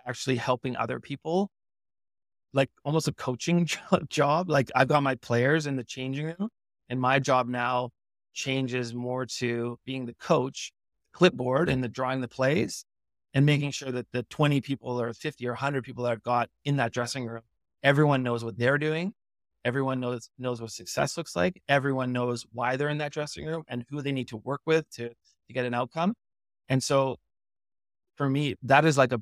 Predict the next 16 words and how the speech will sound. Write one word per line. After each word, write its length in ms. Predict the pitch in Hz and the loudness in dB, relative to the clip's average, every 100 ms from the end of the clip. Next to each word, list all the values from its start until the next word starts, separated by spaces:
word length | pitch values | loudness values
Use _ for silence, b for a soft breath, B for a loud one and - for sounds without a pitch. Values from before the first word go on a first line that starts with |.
| - | 0
big 240 | 135 127 120 | 4 4 4
learning 380 | 120 120 127 | 0 0 -2
thing 200 | 120 117 | -6 -8
to 140 | 113 95 | -8 -8
go 180 | 95 131 | -6 -6
from, 220 | - 117 | -4 -4
like, 160 | 117 104 | -4 -4
being 220 | 127 123 | -2 -2
one 140 | 120 | -2
of 20 | 120 | -4
the 80 | |
players 400 | 113 - 113 135 - | -6 -4 0 0 -4
to 80 | |
being 200 | 104 117 | -8 -8
the 80 | 113 | -8
coach. 420 | - 127 180 - | -4 -4 -4 -8